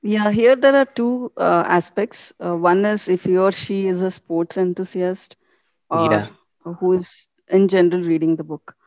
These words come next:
Speaker 2: Mm-hmm.
Speaker 1: So, uh, let's take up both the views. So, of course, uh, the popularity of cricket in India cannot be overstressed. Uh, I've
Speaker 2: Yeah.
Speaker 1: also mentioned, uh, some of the cricket personalities here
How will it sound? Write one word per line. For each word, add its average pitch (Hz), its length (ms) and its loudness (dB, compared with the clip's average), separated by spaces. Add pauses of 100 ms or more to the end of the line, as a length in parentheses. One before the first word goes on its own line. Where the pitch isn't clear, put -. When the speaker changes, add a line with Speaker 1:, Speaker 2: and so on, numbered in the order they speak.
(240)
Speaker 2:
Mm-hmm. 123 220 0
Speaker 1:
So, 175 480 -2 (120)
uh, - 60 -10
let's 277 300 -6
take 202 240 2
up 214 80 0
both 185 320 -2
the 202 140 2
views. 196 520 -6 (160)
So, 202 640 -2 (580)
of 190 180 0
course, 262 400 4
uh, 180 180 0
the 175 100 -2
popularity 196 600 0
of 208 240 -2
cricket 190 380 -4
in 202 140 2
India 185 280 2
cannot 175 460 0
be 180 120 -2
overstressed. 170 680 -4 (100)
Uh, 160 300 -4
I've 180 200 0
Speaker 2:
Yeah. - 100 2
Speaker 1:
also 170 200 -8
mentioned, 180 640 -6
uh, 165 80 -6
some 170 220 -2
of 165 100 -6
the 175 80 -8
cricket 165 340 -12
personalities 165 640 -8
here 160 240 -6